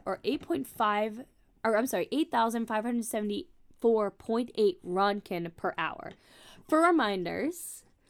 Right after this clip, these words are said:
a chest X-ray is a Roentgen exposure of zero point zero one. And the top of Chernobyl expanded from five thousand to twelve thousand Roentgen per hour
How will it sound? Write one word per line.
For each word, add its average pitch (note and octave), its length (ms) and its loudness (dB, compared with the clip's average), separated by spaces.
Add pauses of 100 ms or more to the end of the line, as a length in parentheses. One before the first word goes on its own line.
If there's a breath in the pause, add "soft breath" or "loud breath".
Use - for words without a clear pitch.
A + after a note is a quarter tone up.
(120 soft breath)
a G#3+ 80 -2
chest - 280 -2
X-ray A#3 460 0
is G3+ 120 0
a G3+ 60 -2
Roentgen F#3+ 400 -4
exposure F#3 460 -6
of E3 100 -4
zero F3 200 -4
point E3+ 240 -8
zero E3+ 180 -8
one. - 320 -16 (1400 loud breath)
And B3 240 4
the A3 60 2
top B3+ 380 0
of C4 120 -2
Chernobyl C4+ 580 0
expanded G3+ 640 -2
from G3 200 -6
five G3+ 320 -2
thousand G#3 360 -2
to F3+ 60 -4
twelve D4+ 480 -4
thousand F3+ 460 -2
Roentgen E3+ 580 -6
per F#3 200 -6
hour D#3+ 460 -6